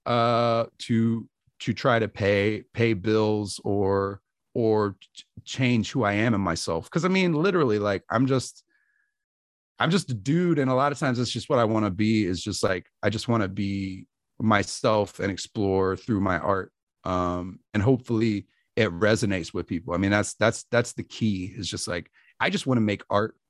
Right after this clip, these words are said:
And so once you get into the politics of, of selling, like, what you are,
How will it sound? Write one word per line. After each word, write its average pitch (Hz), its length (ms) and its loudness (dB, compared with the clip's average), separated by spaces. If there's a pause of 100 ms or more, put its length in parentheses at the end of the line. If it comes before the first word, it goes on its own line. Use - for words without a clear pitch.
And 139 120 -2
so 139 340 0 (760)
once 185 240 4
you 196 60 -6
get 190 120 4
into 160 120 0
the 127 60 -4
politics 165 680 -2
of, 127 180 2 (460)
of 131 100 2
selling, 151 360 2
like, 143 240 0
what 131 220 0
you 127 200 0
are, 139 380 2